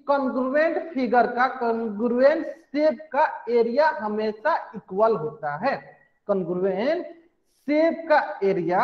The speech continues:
हमेशा equal होता है, सर्वांग सम आकृतियों का क्षेत्रफल सदैव समान होता है। ठीक है, चलिए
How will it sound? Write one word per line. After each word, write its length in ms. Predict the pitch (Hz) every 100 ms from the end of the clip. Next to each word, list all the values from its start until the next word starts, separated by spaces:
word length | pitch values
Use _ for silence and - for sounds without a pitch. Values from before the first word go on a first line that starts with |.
| 311 349 - - -
हमेशा 580 | 190 208 208 208 311 330 233
equal 480 | 214 - 208 254 277
होता 400 | 180 - - 160
है, 180 | 170 277 - - - _
सर्वांग 520 | _ 214 202 208 214 208
सम 160 | 311 302
आकृतियों 640 | 247 - 220 214 220 247
का 120 | 247 262
क्षेत्रफल 800 | 262 - 202 175 175 190 254 359 - - _ _ _
सदैव 640 | 233 196 240 277 330 330 -
समान 520 | 208 196 214 262 359 403 - - _ _
होता 440 | 220 214 220 208 196
है। 200 | 233 240 - - - _ _
ठीक 100 | 240
है, 140 | 320 403 - - _ -
चलिए 200 | 226